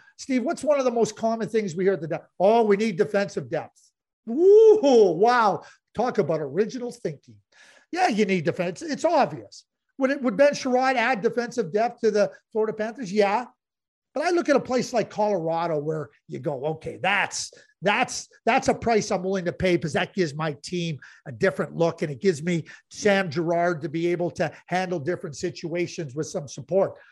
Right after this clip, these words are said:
That's what Ben Chiarot is. He's a support defenseman.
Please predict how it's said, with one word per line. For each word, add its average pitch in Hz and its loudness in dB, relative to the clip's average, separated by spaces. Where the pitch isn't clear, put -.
That's 302 0
what 294 0
Ben 247 2
Chiarot 185 0
is. - -20
He's 202 -2
a 220 -2
support 254 2
defenseman. 208 -2